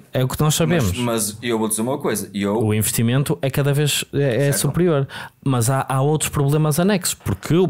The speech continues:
Speaker 1: porque existe uma depauperação do Sistema Nacional de Saúde. Esta conversa já vai bem longe. Porque existe uma depauperação do Sistema Nacional de Saúde. Há profissionais a sair que contribuem bem para o Sistema Nacional de Saúde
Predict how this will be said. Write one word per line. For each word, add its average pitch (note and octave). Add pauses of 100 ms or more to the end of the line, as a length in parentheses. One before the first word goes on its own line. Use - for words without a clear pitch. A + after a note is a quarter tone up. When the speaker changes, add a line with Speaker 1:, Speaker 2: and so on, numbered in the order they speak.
Speaker 1:
porque G2+
existe A#2
uma G#2
depauperação F2+
do E2+
Sistema -
Nacional F#2+
de -
Saúde. F#2 (320)
Esta B2
conversa G2
já B2
vai F#3
bem G2+
longe. F#2+ (420)
Porque -
existe D#3+
uma D#3
depauperação A#2
do G2
Sistema G2
Nacional F#2+
de F#2
Saúde. F#2
Há F#2
profissionais B2
a A#2+
sair G2+
que -
contribuem G2
bem G2+
para F#2+
o F#2+
Sistema F#2
Nacional F#2
de F2+
Saúde A2+